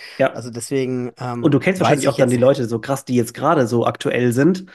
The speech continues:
Speaker 1: Ähm, ich, es ist natürlich irgendwie krass wird zu sehen, weil es wäre wie so, wenn so mein Vater mir erzählen würde, so,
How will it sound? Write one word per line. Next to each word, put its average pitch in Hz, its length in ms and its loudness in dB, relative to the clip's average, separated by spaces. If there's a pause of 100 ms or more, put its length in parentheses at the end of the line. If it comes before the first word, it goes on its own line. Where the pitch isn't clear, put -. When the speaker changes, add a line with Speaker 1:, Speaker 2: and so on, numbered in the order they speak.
(320)
Speaker 1:
Ähm, 127 320 2
ich, - 220 -8
es 123 140 -8
ist 117 80 -14
natürlich 123 240 -2
irgendwie 135 240 2
krass - 260 -6
wird 123 160 -6
zu - 300 -4
sehen, 135 280 4
weil 120 120 4
es 117 100 -2
wäre 127 120 2
wie 143 80 4
so, 127 200 0
wenn 131 160 2
so 127 100 -2
mein 120 140 -2
Vater 139 200 0
mir 131 120 0
erzählen 139 320 -4
würde, 120 160 -4
so, 113 240 -4